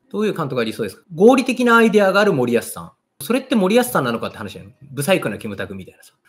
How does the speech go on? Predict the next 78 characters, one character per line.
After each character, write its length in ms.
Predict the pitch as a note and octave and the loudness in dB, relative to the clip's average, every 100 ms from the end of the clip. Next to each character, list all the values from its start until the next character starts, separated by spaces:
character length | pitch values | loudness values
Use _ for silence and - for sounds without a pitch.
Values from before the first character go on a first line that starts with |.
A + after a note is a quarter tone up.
| _ | _
一 180 | - G#3+ | -6 -4
点 200 | C4 E4 | 0 0
目 100 | F4 | 2
と 100 | E4 | 2
か 100 | F#3 | 2
旗 220 | D3+ A#3+ | 2 2
手 100 | A3 D3 | 2 0
が 80 | |
ち 80 | C#3 | 0
ゃ 60 | D#3 | -2
ん 140 | C#3+ | -2
と、 120 | - | -6
あ 60 | D3 | -2
れ 80 | D3+ | -2
で 40 | |
す 140 | D3 G2 | -4 -12
よ。 160 | - | -12
あ 40 | A#2 | -12
の、 180 | G2 | -12
解 180 | - E3+ | -6 -6
説 220 | F3 F3+ | -6 -6
に 100 | F3+ | -6
旗 240 | D#3+ E3+ F3+ | -4 -4 -4
手 80 | C#3 | -4
の 80 | |
名 60 | A#2+ B2 | -4 -4
前 0 | |
全 160 | G#2 G#2+ | -4 -4
く 160 | A#2+ A#2 | -4 -2
出 60 | |
な 60 | B2 | -2
い 40 | F#2+ | -4
か 60 | |
ら 60 | F2+ | -6
褒 40 | |
め 100 | G#2+ | -8
て 60 | G2+ | -8
ほ 40 | |
し 80 | F#2+ | -10
い 40 | |
っ 20 | F#2 | -14
て 100 | F#2+ | -12
言 40 | |
っ 20 | |
て 20 | G2 | -10
る 40 | |
け 80 | F#2+ | -10
ど、 160 | F#2+ - - _ | -12 -14 -20 _
旗 240 | - D#4 | -4 -2
手 140 | D#4 C4 | -2 2
が 480 | C#4+ C#4 C3+ - - _ | 4 4 2 -2 -14 _
ラ 100 | D#3 | -6
イ 60 | G3 | -4
ン 80 | G#3 | -2
間 180 | G3+ | -2
で 120 | G#3 G#3+ | -2 -2
中 160 | F#3 | -2
間 160 | F#3 F3+ | -2 -2
ポ 100 | F#3 | -4
ジ 80 | F3+ | -4
シ 60 | |
ョ 20 | |
ン 80 | C#3 | -6
取 140 | C#3+ C#3 | -6 -10
っ 100 | _ | _
て 460 | A3 F#3+ G#2+ A#2+ - | 0 0 0 -6 -8
パ 100 | D#3 | -8
ス 80 | A2 | -8
引 80 | |
き 100 | - | -10
出 80 | G#2+ | -10
す 260 | G#2 - - _ | -10 -16 -20 _
役 200 | C#3 E3 | -6 0
割 140 | D#3 | 0
し 80 | C#3 | 0
た 100 | D#3+ | -4
か 80 | C3+ | 0
ら、 400 | A#2+ G#2+ F2+ - | 0 0 -2 -12